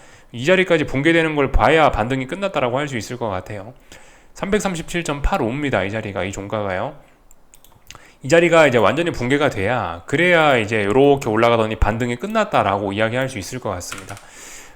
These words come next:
물론 현재 뭐 사실상 붕괴될 것으로 보이긴 하는데, 근데 아직 뭐 완전히 붕괴된 건 아니고 어쨌든 걸쳐 있으니까, 턱걸이한 거니까 아직까지는 이 반등이 지속되고 있고, 반등이 너무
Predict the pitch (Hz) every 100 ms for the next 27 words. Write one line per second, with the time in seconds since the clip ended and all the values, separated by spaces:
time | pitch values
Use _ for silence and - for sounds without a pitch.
0 | - 147 185 170 147 202 214 220 208 196
1 | 185 185 - 190 233 214 196 143 151 180
2 | 185 175 151 143 151 180 165 165 175 131
3 | 143 123 92 107 127 123 104 147 135 107
4 | 98 160 160 127 131 143 131 156 107 120
5 | 120 104 117 117 - - 127 135 165 127
6 | 104 101 - - 202 185 131 113 101 -
7 | 147 123 - - - - _ 123 185 208
8 | 208 196 190 185 170 123 - 143 127 -
9 | 160 190 180 143 160 175 139 110 - 113
10 | - 131 156 170 160 123 127 127 120 110
11 | 107